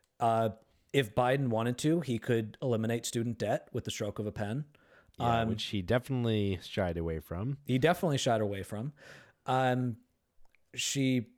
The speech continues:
Speaker 1: pointed out the fact that, um, you know, she, she, she spent a lot of time talking about, uh, Republicans' attempts at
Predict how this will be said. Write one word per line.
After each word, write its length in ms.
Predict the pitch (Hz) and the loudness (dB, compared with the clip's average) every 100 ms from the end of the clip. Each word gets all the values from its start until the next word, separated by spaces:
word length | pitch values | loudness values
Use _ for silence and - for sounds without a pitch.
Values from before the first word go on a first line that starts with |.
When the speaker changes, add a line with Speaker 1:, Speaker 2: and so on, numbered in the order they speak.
| _ | _
Speaker 1:
pointed 300 | - 180 170 | 0 2 4
out 280 | 147 156 - | 2 0 -2
the 80 | 135 | -4
fact 580 | - 113 110 - - - - | 0 0 0 -2 -10 -12 -12
that, 680 | 123 123 120 117 113 - - _ _ _ _ _ - - | -2 2 2 2 -2 -8 -12 _ _ _ _ _ -20 -8
um, 460 | 120 113 110 107 104 _ - | -4 -2 -2 -6 -8 _ -4
you 60 | 143 | -2
know, 40 | |
she, 180 | - 165 | 0 -2
she, 240 | 147 135 | -4 -4
she 280 | 123 139 120 _ - | -2 0 -2 _ -8
spent 300 | - 143 143 | -2 2 4
a 40 | |
lot 160 | 127 131 | 4 4
of 60 | 127 | 2
time 220 | 135 127 | -2 0
talking 400 | 131 123 135 120 | 0 0 -2 -2
about, 420 | 113 117 113 - - - - - | 0 2 0 -2 -14 -20 -20 -6
uh, 480 | 120 113 110 107 104 98 _ _ _ _ - | 0 2 2 0 -2 -8 _ _ _ _ -4
Republicans' 560 | 143 139 127 131 123 117 | -2 2 2 2 0 0
attempts 640 | - 123 123 - - - - | -2 -2 -2 -4 -8 -8 -2
at 400 | 113 110 110 | 2 2 0